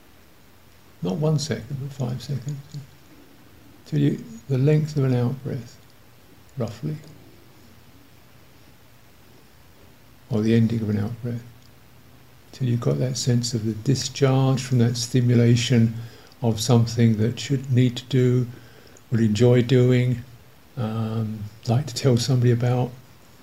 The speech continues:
you know, that you, often with good intention. Fine, it's not denying that, but just check in with the whole, whole piece. It just helps that energy to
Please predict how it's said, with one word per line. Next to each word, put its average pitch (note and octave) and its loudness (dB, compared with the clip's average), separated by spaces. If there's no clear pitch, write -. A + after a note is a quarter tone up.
you A#2+ 0
know, A2 2
that B2+ 0
you, E3+ 0
often C#3 4
with A2+ 2
good B2 6
intention. A#2+ 2
Fine, D3+ 2
it's - -4
not C#3 -4
denying A#2+ 2
that, C3+ -2
but D3 -6
just F3+ -4
check E3 -2
in C#3+ 2
with C3+ 4
the B2+ 2
whole, C#3 6
whole C3 0
piece. - -2
It C#3 -4
just F#3+ 0
helps D#3 4
that C3+ -4
energy C3+ 4
to B2 -2